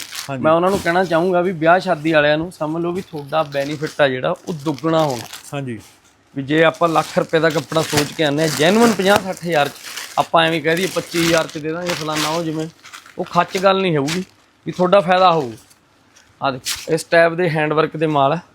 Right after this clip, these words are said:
Speaker 2: ਦੁਪੱਟੇ ਹੈਂਡ ਵਰਕ ਦੇ ਨਾਲ ਬਾਈ ਪੈਂਤੀ ਸੌ, ਚਾਰ ਹਜ਼ਾਰ ਦੀ ਰੇਂਜ 'ਚ ਵਿਕਦੇ ਆ ਮਾਰਕੀਟ 'ਚ। ਸਤਾਰਾਂ ਸੌ ਪਚਾਨਵੇਂ ਰੁਪਏ ਦੀ ਰੇਂਜ ਦੇ ਵਿੱਚ ਆਪਣੀ ਦੁਕਾਨ ਤੋਂ ਜਿੰਨਾ ਮਰਜ਼ੀ ਸਮਝ ਲਓ ਕੱਪੜਾ,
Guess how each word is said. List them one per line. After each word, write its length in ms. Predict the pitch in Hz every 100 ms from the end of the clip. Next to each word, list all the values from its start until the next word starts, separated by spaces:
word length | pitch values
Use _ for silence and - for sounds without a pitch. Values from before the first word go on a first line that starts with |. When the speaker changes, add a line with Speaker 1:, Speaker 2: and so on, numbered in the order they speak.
| _ _ _ -
Speaker 2:
ਦੁਪੱਟੇ 460 | 139 170 - 214
ਹੈਂਡ 240 | 202 175 170
ਵਰਕ 220 | 170 165
ਦੇ 120 | 165
ਨਾਲ 220 | 165 151
ਬਾਈ 180 | 143 165 175
ਪੈਂਤੀ 380 | 175 175 156 202
ਸੌ, 180 | 180 180 -
ਚਾਰ 220 | 170 156
ਹਜ਼ਾਰ 220 | 165 160 156
ਦੀ 140 | 160
ਰੇਂਜ 200 | 151 151
'ਚ 60 | 160
ਵਿਕਦੇ 300 | 143 135 170
ਆ 40 |
ਮਾਰਕੀਟ 400 | 196 180 165 170
'ਚ। 40 | 170 _ _ _
ਸਤਾਰਾਂ 460 | - - 170 165 180
ਸੌ 160 | - 180
ਪਚਾਨਵੇਂ 480 | 156 156 147 147
ਰੁਪਏ 160 | 147 143
ਦੀ 120 | 143
ਰੇਂਜ 240 | 135 131 139
ਦੇ 80 |
ਵਿੱਚ 160 | 131 127 _ _ _ _
ਆਪਣੀ 280 | 151 - 185
ਦੁਕਾਨ 300 | 165 160 170
ਤੋਂ 100 | 185
ਜਿੰਨਾ 400 | 151 170 196 208
ਮਰਜ਼ੀ 360 | 196 170 151 180
ਸਮਝ 260 | 165 170
ਲਓ 80 | 190
ਕੱਪੜਾ, 340 | 170 - 156